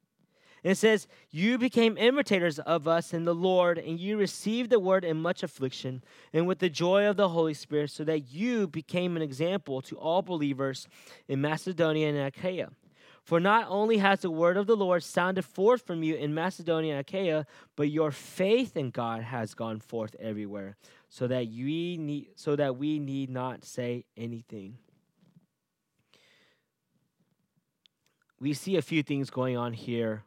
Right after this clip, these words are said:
uh, in this passage. Uh, first, the Thessalonians, their love for people was grounded in the examples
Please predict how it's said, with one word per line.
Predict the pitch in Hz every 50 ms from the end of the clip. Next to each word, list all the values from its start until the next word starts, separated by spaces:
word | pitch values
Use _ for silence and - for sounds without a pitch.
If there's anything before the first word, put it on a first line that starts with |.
| _ _ - 120
uh, | 110 107 101
in | - 117 117
this | 113 107 -
passage. | - - - 113 110 - - - 104 101 - - - - - _ _ _ - - _ _ -
Uh, | 123 123
first, | 120 - - 175 170 - -
the | 165
Thessalonians, | 143 - 170 160 - - 165 156 156 170 175 170 151 139 -
their | - 165 170
love | 165 143 135 147 156 170 180 175
for | - 170
people | 147 - 156 175 165 - 165 143
was | 139 139 120 110
grounded | - - 120 117 135 147 156 175 202 208 190 170 151 139
in | 135 156 156 147
the | 143 123
examples | 139 131 120 113 113 143 156 175 170 147 - 143 135 127 -